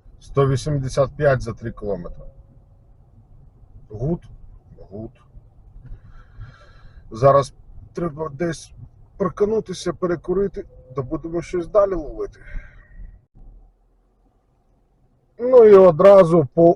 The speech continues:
Uber прийшло замовлення. Тут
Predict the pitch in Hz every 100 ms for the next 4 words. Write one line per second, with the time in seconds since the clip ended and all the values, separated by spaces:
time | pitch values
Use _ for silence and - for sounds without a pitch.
0 | - 180 151 151 143 139 123 _ _ -
1 | 143 - 156 147 139 120 - - - 120
2 | 135 143 147 135 123 113 110 104 - -
3 | - - - _ _ _ - - 143